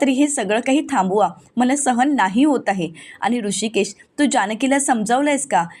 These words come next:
एकदा जानकीला त्यावर सही करायला सांगा आणि हा विषय मिटवा,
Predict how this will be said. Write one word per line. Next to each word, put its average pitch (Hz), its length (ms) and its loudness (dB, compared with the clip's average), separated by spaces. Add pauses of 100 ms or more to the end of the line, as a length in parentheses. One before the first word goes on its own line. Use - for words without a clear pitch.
(220)
एकदा 214 340 0
जानकीला 220 460 0
त्यावर 226 300 -2
सही 233 320 -2
करायला 226 380 0
सांगा 202 380 0 (340)
आणि 254 160 2
हा 277 160 0
विषय 254 360 2
मिटवा, 220 480 0